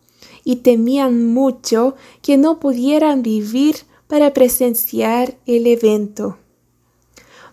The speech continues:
Pablo, sin embargo, no les dio la impresión de que Cristo vendría en su día. Los refería a los acontecimientos venideros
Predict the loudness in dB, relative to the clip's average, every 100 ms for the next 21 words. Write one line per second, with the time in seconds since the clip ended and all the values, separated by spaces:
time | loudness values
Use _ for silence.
0 | _ 2 2 2 2 2 2 0 -2 -2
1 | 0 0 0 0 -2 -2 -4 _ _ _
2 | _ _ -2 2 4 2 -2 -2 2 4
3 | 2 0 -2 -4 -4 -4 -2 -2 0 -2
4 | -4 -10 -10 -4 -2 -2 -2 -4 -2 -2
5 | -2 -2 0 0 0 -2 -2 -6 -6 -6
6 | -4 -4 -8 -16 _ _ _ _ _ _
7 | _ _ _ _ 4 4 2 2 0 -2
8 | 0 0 0 -4 -6 -4 -4 -4 -6 -6
9 | -6 -6 -8 -6 -4 -4 -4 -2 0 0
10 | 0 -4 2 2 2 0 -4